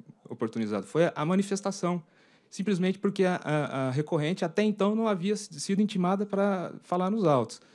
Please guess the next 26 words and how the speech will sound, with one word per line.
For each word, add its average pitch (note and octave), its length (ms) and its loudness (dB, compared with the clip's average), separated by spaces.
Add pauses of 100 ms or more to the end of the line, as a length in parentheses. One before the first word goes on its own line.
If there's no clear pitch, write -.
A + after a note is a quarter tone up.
(580)
Então, F#3+ 480 4
é, C#3+ 340 0
é, A#2+ 360 -4 (600)
esse - 320 2
ofício D#3 440 -2
dois A#2+ 260 2
oito G#2 260 -2
três D#3+ 640 -4 (320)
é C#3+ 100 -4
a G#3+ 100 0
prova G3 400 0
cabal G3 540 0
de D#3+ 120 -2
que, F#3+ 440 -2
em F3+ 120 -2
nenhum A3+ 420 0
outro A3 220 2
momento, D3+ 600 0 (340)
a C#3 60 -8
recorrente F3 600 -2
foi, G#3+ 260 0 (140)
foi F#3+ 840 2
instada F#3+ 440 0
a - 20 0
se - 140 -8
manifestar C#3+ 680 -2